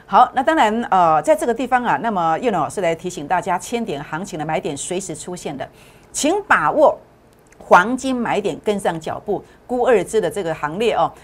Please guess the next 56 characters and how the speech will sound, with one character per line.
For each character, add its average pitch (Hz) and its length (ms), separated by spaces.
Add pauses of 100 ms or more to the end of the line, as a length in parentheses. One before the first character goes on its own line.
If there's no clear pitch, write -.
(160)
那 220 100
当 294 100
然， 202 240 (120)
呃， 165 380
千 302 220
点 208 140
行 180 180
情 170 200
要 208 80
先 220 180
找 - 120
一 208 120
军 196 180
来 156 160
做。 190 240 (340)
那 233 140
接 320 180
下 302 180
来 139 120
的 170 80
话 208 200
呢， 165 200 (260)
呃， 135 380 (120)
要 226 100
进 247 240
入 233 100
的 175 80
是 208 120
一 196 40
个 185 80
鸡 214 200
犬 147 180
升 190 180
天 185 140
的 160 60
行 160 180
情， 143 320
但 247 100
是 240 140
你 160 140
要 233 120 (140)
找 175 160
到 240 100
的 190 80
是 190 240 (200)
速 453 280
度 269 140
最 269 200
快、 220 220
幅 196 200
度 226 120
最 220 140
大 175 140
的 156 60
股 - 120
票。 196 240